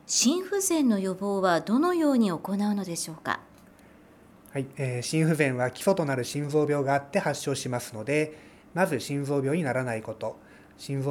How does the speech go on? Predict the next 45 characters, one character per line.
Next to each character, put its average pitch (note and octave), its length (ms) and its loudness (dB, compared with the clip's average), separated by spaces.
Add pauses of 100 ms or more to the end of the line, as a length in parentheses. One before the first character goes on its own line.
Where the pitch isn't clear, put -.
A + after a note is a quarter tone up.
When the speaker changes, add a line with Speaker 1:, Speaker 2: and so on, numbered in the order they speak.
Speaker 2:
病 C3+ 160 0
が C3 100 -2
あ D3+ 60 2
る C#3+ 120 0
場 A#2 140 0
合 A2+ 120 -2
は D#3 200 2
き - 120 -12
ち - 160 -8
ん D3+ 60 -6
と C3 100 -6
治 C3 140 -10
療 C#3+ 240 -2
を C3+ 60 -6
行 D3 100 -4
っ D3 160 -4
て D3+ 140 -10
い - 20 -4
く C#3+ 60 -10
こ D#3+ 100 -8
と G#3 100 0
が E3 140 2
重 A#2 200 -6
要 A2 200 -8
で G#2 100 -12
す。 - 220 -16 (580)
心 D3 240 -6
臓 D3+ 140 4
病 D3 180 2
の C#3+ 100 0
予 C#3+ 140 2
防 C#3+ 200 0
に C#3+ 100 -4
重 C3 240 -2
要 C#3 200 0
な C#3 140 0
生 D3 180 -2
活 D#3+ 220 -4
習 F3 200 0
慣 C#3+ 180 -4
の A#2+ 120 -6
注 C3 220 -6
意 B2 80 -4
点 A2 260 -6
は、 D3 280 0